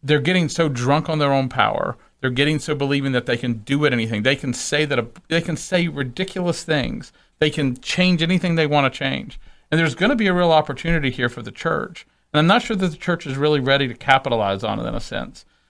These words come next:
And so, I mean, we should just be really aware that God has some opportunities in our present time. They're not as bad as they were in the days. I mean, in some ways, I mean, but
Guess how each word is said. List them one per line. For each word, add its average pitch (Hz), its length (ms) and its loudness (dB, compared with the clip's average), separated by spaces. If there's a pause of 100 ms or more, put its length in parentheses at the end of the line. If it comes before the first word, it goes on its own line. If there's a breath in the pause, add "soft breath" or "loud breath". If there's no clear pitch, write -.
(140)
And 151 120 0
so, 170 100 6
I 165 60 6
mean, 170 200 4
we 185 140 2
should 185 160 0
just 170 240 -2
be 160 140 0
really 143 340 4
aware 131 420 4
that 113 280 -2
God 135 240 6
has 143 220 2
some 127 140 0
opportunities 117 840 -2 (180)
in 131 140 4
our 139 140 6
present 127 400 0
time. 120 340 0 (500 soft breath)
They're 139 140 4
not 147 240 6
as 127 140 2
bad 131 440 6
as 139 140 0
they 131 140 4
were 127 260 4
in 123 120 2
the 117 60 0
days. 120 400 2
I - 80 -12
mean, 127 140 4
in 123 120 4
some 147 260 2
ways, 127 280 4
I 147 40 -4
mean, 135 140 2
but 131 260 -2